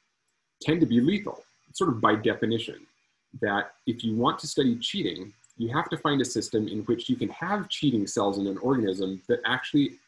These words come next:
allow the organism still to survive, so you can actually study the organism and the effects of those cheating cells. And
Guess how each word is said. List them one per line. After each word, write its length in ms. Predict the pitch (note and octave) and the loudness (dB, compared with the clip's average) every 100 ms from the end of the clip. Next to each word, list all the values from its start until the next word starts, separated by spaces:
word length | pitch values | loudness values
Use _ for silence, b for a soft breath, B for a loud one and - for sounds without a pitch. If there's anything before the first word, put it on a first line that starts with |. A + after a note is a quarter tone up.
| _ _ - | _ _ -4
allow 320 | G#2+ A2 A#2+ | 0 2 2
the 140 | B2+ A#2 | 2 2
organism 400 | A2+ A#2+ A2 G#2+ | 2 2 2 0
still 260 | - C#3 | 2 4
to 80 | A#2+ | 4
survive, 680 | - G#2 G2 G#2 F#2+ F#2+ A2+ | 2 2 2 2 2 2 0
so 60 | - | -6
you 40 | A2+ | -4
can 120 | G#2+ | -2
actually 340 | G2+ - A2 | -4 -4 -4
study 540 | - - C#3+ G2+ A2+ - _ B3 | -4 -2 0 0 -2 -6 _ 2
the 80 | |
organism 460 | G3 G3 F#2+ - - _ _ _ _ _ _ _ _ | 4 4 2 -6 -12 _ _ _ _ _ _ _ _
and 120 | G2 G2+ | -2 0
the 80 | |
effects 400 | G2 - G#2 - | -2 0 -2 -2
of 80 | G2+ | -2
those 180 | F#2 E2+ | -2 -2
cheating 320 | - F#2 D#2+ | -2 -4 -4
cells. 440 | - - - - - _ _ _ _ _ _ _ _ | -10 -16 -16 -18 -20 _ _ _ _ _ _ _ _
And 320 | A2+ G#2+ G#2 | -2 0 -2